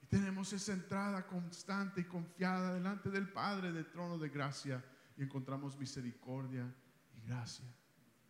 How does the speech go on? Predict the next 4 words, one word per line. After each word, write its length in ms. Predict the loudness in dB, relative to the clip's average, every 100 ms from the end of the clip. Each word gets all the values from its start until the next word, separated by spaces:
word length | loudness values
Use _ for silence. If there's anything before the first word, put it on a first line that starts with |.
| -20 -20 -20 -20 -20 -20 -20 -20 -20 -20 -20 -20 -20 -20 -2
Otra 300 | 0 2 0
palabra, 420 | 0 -2 -4 -4 -8
escriba. 380 | -10 -10 -10 -10 -16 -20 -20 -20 -20 -20 -20 -20 -20 -20 -20 -20 -20 -20 -20 -20 -20 -20 -20 -20 -20 -20 -20 -20 -20 -20 -20 -20 -20 -20 -20 -20 -20 -20 -20 -20 -20 -20 -18 -6
Mediación 680 | 0 0 0 -2 -4 -4